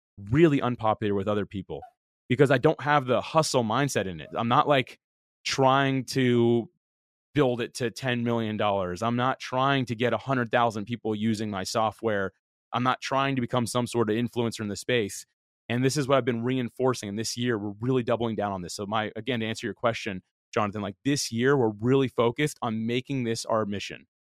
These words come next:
our mission for Jesus. And to some people, again, some software people are like, "Dude, g-, go be a missionary then. Like, why are you doing software?" No, I feel like this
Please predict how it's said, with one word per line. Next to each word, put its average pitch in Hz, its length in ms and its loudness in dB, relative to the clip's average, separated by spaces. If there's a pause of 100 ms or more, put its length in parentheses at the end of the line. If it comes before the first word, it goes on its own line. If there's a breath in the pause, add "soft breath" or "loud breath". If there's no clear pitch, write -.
(260)
our 110 100 2
mission 123 380 0
for 110 160 -4
Jesus. 98 560 -10 (640)
And 120 260 0
to 131 80 -2
some 147 180 0
people, 147 200 4
again, 127 240 4
some 127 120 -4
software 127 240 2
people 127 100 2
are 123 40 2
like, 117 80 -6
"Dude, 135 220 -4 (120)
g-, - 200 -18
go 143 260 2
be 143 200 -4
a 131 60 2
missionary 131 440 -2
then. 104 160 -2
Like, 98 100 -4
why 110 120 -2
are 131 40 0
you 135 60 0
doing 131 200 0
software?" 135 460 0 (320)
No, 170 80 2
I 110 140 2
feel 180 120 2
like 135 140 2
this 170 180 0